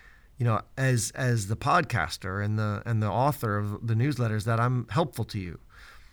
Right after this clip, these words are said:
You know, I, I know when I listen to other podcasts,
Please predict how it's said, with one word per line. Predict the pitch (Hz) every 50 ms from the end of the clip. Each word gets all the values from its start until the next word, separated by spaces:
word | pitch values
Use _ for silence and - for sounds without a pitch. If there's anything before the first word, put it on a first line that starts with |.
| - - - - - -
You | 127
know, | 127
I, | 123 123 - - 131 127 123 - - -
I | - 127 135 147 151
know | 143 131 135 127 123 120 120 117 113 101 - - - - - -
when | 117 127 123
I | 127 165
listen | 180 160 - -
to | 127 117
other | 107 104
podcasts, | - - 107 104 101 - - 92 92 92 92 - - - -